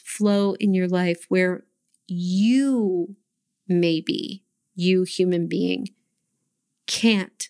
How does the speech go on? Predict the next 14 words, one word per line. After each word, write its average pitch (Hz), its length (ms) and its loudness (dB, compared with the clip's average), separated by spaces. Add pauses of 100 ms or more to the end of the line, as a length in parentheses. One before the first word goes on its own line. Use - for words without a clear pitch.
(160)
fully 226 540 0
see 180 480 0
how 180 260 -2
it's 175 200 -4 (100)
possible - 880 -4 (800)
to 170 160 -6 (140)
get 185 260 -2
that - 240 -6
space - 440 -4
or - 180 -4
ease 180 300 -2
or - 120 -6
flow." - 380 -8 (1500)
Because 226 640 0